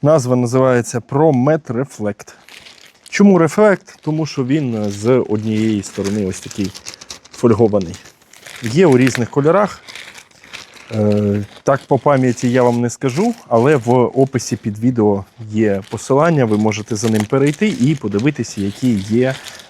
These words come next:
е, кольори і взагалі, яка вартість і так далі. Можу лише сказати, що за моїм промокодом MyCamping буде знижка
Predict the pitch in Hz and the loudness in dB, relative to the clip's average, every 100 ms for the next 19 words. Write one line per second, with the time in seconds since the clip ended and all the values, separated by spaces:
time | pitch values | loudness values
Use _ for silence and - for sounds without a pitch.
0 | - 107 101 - 120 113 120 180 170 - | -6 -2 0 2 2 4 4 2 0 -2
1 | 135 170 - 110 123 113 104 98 101 - | 0 0 -2 -2 -2 0 -2 -2 -6 -18
2 | - 110 113 120 113 147 147 113 - 120 | -4 0 2 2 4 2 0 -16 -12 -8
3 | 117 101 95 87 - - - _ 175 175 | -8 -6 -8 -12 -20 -20 -20 _ 0 4
4 | 147 139 - 135 - 135 208 123 - 127 | 4 2 2 -2 0 2 2 2 0 2
5 | 117 104 120 120 120 110 104 110 107 104 | 2 2 -2 0 2 2 2 0 -2 0
6 | 110 101 101 117 - 202 180 160 113 127 | -2 -2 -2 -4 -2 -2 -2 -6 -4 -2
7 | 170 131 113 113 139 - | 2 0 0 -4 -4 -4